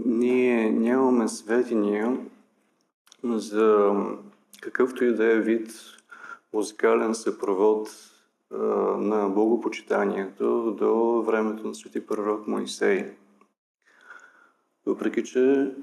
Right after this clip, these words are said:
а, ние знаем от археологията, че, м, древните цивилизации, сред, сред които е живял Божият народ, а, са имали достатъчно развита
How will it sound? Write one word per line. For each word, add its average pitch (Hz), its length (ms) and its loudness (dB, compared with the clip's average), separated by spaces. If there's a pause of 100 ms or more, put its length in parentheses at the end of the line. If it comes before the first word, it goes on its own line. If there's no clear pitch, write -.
(140)
а, 127 40 -14
ние 107 420 -4
знаем 110 340 0
от 110 120 -6
археологията, 104 720 2
че, - 220 -6 (720)
м, 92 200 -12 (300)
древните 104 540 -2
цивилизации, 98 800 -4
сред, - 360 -6
сред 110 340 2
които 98 640 0
е 92 40 -2
живял 98 380 0
Божият 98 420 -4
народ, 98 460 -4 (1300)
а, 110 420 0 (420)
са - 220 -2
имали 120 640 4 (480)
достатъчно 110 680 0
развита 107 720 0